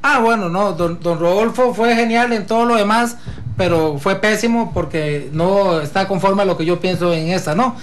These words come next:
simplemente su criterio quedó plasmado como un criterio de mayoría, que fueron cinco magistrados en ese instante.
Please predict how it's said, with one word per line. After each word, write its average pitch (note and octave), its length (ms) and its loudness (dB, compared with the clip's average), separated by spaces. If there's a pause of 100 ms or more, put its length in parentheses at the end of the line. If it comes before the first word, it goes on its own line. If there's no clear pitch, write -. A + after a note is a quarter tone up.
(120)
simplemente G3 560 0
su F3 120 0
criterio F#3 460 0
quedó G3+ 180 2
plasmado G#3+ 460 2
como E3+ 180 -4
un D#3 60 -6
criterio F#3+ 480 -2 (280)
de D3+ 140 -2
mayoría, D3+ 600 2
que G#3 100 -2
fueron D#3 240 -2
cinco E3+ 200 -2
magistrados E3 480 0
en D#3+ 100 -2
ese F3 160 -2
instante. C4+ 440 -2